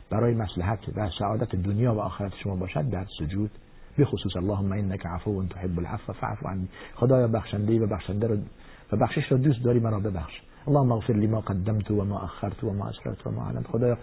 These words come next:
هر چی که انجام دادم از گذشته و از آینده و هر چی بزرگ و کوچک و سر و علنی بوده از من گذشت کن و مرا ببخش. این دعاها مأثور هست و از رسول الله صلی الله علیه و سلم روایت شده. این دعا را بخوانید که انشاءالله، اه، دعای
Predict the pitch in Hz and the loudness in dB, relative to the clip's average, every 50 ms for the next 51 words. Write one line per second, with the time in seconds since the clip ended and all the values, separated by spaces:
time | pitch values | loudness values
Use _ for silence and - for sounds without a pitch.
0 | - - - - - - - - 123 120 - - 117 104 110 107 110 107 107 113 | -6 -16 -16 -16 -16 -8 0 2 2 4 4 2 0 2 4 4 4 4 2 2
1 | 107 104 104 107 110 107 107 104 104 110 104 104 95 - - 113 113 107 104 107 | 4 4 4 4 2 2 0 0 0 0 0 0 0 0 0 2 2 2 0 0
2 | - 117 107 107 107 113 123 120 117 127 147 143 - 156 147 131 117 - - - | -2 -2 0 0 2 4 4 4 4 2 2 0 0 2 2 2 2 0 -4 -12
3 | - - - - - - - 127 139 139 143 131 131 127 113 - 131 - - 135 | -18 -18 -20 -20 -6 2 6 6 8 10 8 8 8 4 4 4 2 4 4 2
4 | 123 - 127 - - 147 131 123 131 127 127 123 131 131 135 120 117 117 117 123 | 2 2 2 4 6 6 6 6 6 6 6 6 6 6 6 6 6 6 6 6
5 | 113 110 104 107 110 113 107 - - - - - - - - - - 104 110 110 | 4 4 2 2 0 0 0 -4 -8 -18 -20 -20 -20 -20 -12 -6 0 2 4 6
6 | 113 123 113 98 - - 110 110 107 107 110 110 101 117 120 120 98 104 170 190 | 6 6 4 4 0 0 2 2 4 4 4 4 4 4 2 2 2 4 6 8
7 | 151 143 120 113 113 131 135 - - - - - - 120 - - - 147 139 123 | 8 8 8 6 6 4 2 0 -4 -12 -6 -2 -2 0 0 0 2 2 2 4
8 | 92 92 101 - - 127 117 117 117 107 - 123 123 117 101 110 104 101 - 120 | 4 2 0 0 0 0 2 2 2 0 0 0 0 2 2 2 2 2 2 2
9 | 117 101 107 104 107 113 113 - - 117 113 139 139 - - - - - 175 160 | 2 4 4 4 4 4 2 2 2 2 4 4 2 0 -4 -8 0 4 6 8
10 | 139 135 120 127 139 127 127 139 - 135 131 123 - - 110 101 92 - 101 98 | 8 8 6 6 6 6 4 4 2 2 2 2 2 0 0 0 0 0 0 2
11 | 107 120 117 - - - - - - - - - - 104 101 101 101 98 85 - | 2 2 0 -2 -6 -16 -20 -20 -20 -20 -12 -6 0 2 2 4 2 2 0 -2
12 | - - 104 104 113 110 113 113 113 110 113 113 | -4 -2 0 2 2 4 4 6 6 6 6 4